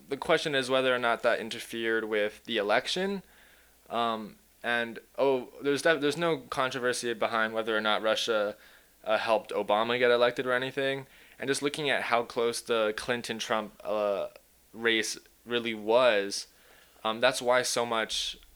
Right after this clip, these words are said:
you know, that's why so much controversy is behind it. Because, I mean, I'm sure if, let's say, Clinton got elected, people would forget about it. Or let's say Trump blew Clinton out, people probably would be like, "How much could Russia really have done?"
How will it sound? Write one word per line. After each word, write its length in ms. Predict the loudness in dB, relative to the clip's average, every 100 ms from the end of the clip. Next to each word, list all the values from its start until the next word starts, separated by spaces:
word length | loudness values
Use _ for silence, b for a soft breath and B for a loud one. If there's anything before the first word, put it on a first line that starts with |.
| _
you 120 | -4
know, 240 | -2 -2
that's 180 | -2 0
why 80 | 0
so 140 | 0
much 160 | -2 -4
controversy 500 | -2 -2 0 -2 -2
is 60 | -4
behind 400 | 0 2 0 -4
it. 100 | -6
Because, 340 | 0 0 -2 B B B B
I 80 | 2
mean, 140 | 4
I'm 120 | 2
sure 420 | 2 2 4 4
if, 440 | 2 0 0 -4 -8
let's 160 | -6 -2
say, 320 | 0 0 0
Clinton 440 | -4 -4 -4 -4 0
got 140 | 0
elected, 440 | 2 0 -2 -6 -6
people 200 | -4 -2
would 120 | -2
forget 260 | -4 -4 -4
about 300 | -6 -10 -10
it. 160 | -16 B B B -4
Or 100 | -2
let's 120 | 0
say 80 | 0
Trump 440 | 0 0 0 -2
blew 300 | -8 -6 -6
Clinton 340 | -8 -10 -6 -4
out, 240 | -4 -4
people 200 | -8 -4
probably 300 | -2 0 0
would 120 | -4
be 100 | -4
like, 280 | -4 -4 -8
"How 180 | -4 -2
much 220 | -2 -4
could 140 | -6 -2
Russia 280 | -2 -2
really 200 | -4 -4
have 160 | -4 -4
done?" 360 | -4 -4 -8